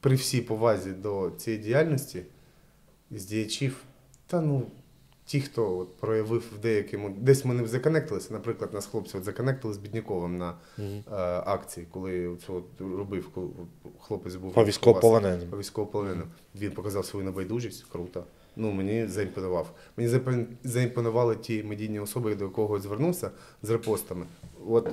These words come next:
Speaker 1: є Паша Карабок. Це людина, от ми сьогодні просто з нього заговорили, я, можливо, би не згадав. Е, от, ну, знаєш, Паша Карабок, ні? Репер, ну, відомий там в, е, кругах, там, спортики, це вся двіжуха.
Speaker 2: Мгм.
Speaker 1: Ця людина,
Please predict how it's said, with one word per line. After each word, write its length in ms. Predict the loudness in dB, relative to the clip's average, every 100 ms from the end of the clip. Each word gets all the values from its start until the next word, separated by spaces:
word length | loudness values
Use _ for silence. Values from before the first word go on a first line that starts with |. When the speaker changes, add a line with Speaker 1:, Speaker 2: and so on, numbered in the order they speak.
| 0
Speaker 1:
є 140 | 0
Паша 340 | 4 2 2 -2
Карабок. 480 | -4 -4 -4 -6 -10 -20 -20 -18 -8
Це 180 | -2 0
людина, 480 | 0 2 2 2 0
от 160 | 0 2
ми 100 | 2
сьогодні 320 | 2 2 0
просто 260 | 0 -4 -4
з 40 | -2
нього 220 | 0 2
заговорили, 480 | 2 2 2 2 2
я, 80 |
можливо, 420 | 0 -2 -2 0 0
би 160 | -2 -4 -10 -20 -20 -14
не 180 | -8 -4
згадав. 320 | 0 2 2 0 -10 -14 -8
Е, 60 | -8 -8 -8
от, 160 | -2 -2 -2 -16 -20 -8 0
ну, 180 | 2 2
знаєш, 420 | 2 0 -2 -10 -16 -16 -16 -4
Паша 240 | -4 -4
Карабок, 400 | -6 -6 -6 -4
ні? 60 | -4 -6 -18 -2
Репер, 340 | 2 2 2 -4
ну, 140 | 0 0
відомий 340 | 4 4 6 2
там 240 | 0 -2 -6
в, 220 | -2 -2 -2 -10 -20 -20 -8
е, 100 | -6
кругах, 300 | 0 4 4
там, 180 | 2 -6
спортики, 520 | -2 0 2 0 -2
це 120 | -2
вся 160 | -4 -4
двіжуха. 360 | -2 0 2 0
Speaker 2:
Мгм. 80 | -4 -16 -8
Speaker 1:
Ця 140 | 4 6
людина, 520 | 6 6 6 6